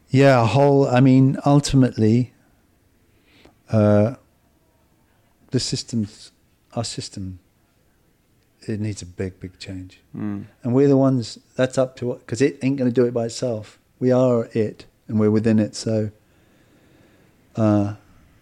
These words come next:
Speaker 1: you know, we, the, it's been, it's been proven in our past that when enough of a percentage of the population gather together to make change, there's a tipping point.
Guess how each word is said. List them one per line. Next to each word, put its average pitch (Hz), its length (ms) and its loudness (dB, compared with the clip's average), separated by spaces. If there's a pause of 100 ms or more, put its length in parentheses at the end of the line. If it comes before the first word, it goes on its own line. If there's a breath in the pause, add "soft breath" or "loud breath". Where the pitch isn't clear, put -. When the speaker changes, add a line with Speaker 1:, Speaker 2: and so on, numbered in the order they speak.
(720)
Speaker 1:
you 127 120 2
know, 123 120 6
we, 120 240 4
the, 120 400 -2
it's 131 220 0
been, 127 340 0 (380)
it's 139 280 0
been 131 260 0
proven 139 460 0
in 123 140 -4
our 120 140 -4
past 156 460 -6
that - 180 -10
when 120 180 -10
enough 123 540 -10
of 123 140 -12
a 113 60 -8
percentage 120 540 -10
of 110 60 -12
the 117 60 -12
population 120 760 -10 (560 soft breath)
gather 110 260 0
together 110 460 -6
to - 160 -12
make 104 220 -8
change, 107 400 -10 (540 soft breath)
there's 101 120 -4
a 107 60 -4
tipping 104 320 -10
point. 107 220 -14